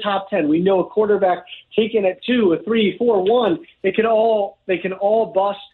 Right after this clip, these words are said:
and often do. So if you're looking at it, you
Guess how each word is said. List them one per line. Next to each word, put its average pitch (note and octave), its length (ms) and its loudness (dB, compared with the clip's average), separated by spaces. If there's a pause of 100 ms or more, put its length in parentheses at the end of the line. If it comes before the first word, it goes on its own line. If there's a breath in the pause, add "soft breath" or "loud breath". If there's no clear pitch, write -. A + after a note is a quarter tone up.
(100)
and F#3 220 -2
often G#3+ 520 -4
do. C3+ 480 -2 (420 loud breath)
So F#3+ 180 4
if F3 200 2
you're F3 260 0
looking G3+ 440 0
at F3 160 2
it, F#3 120 -2
you E3+ 120 -4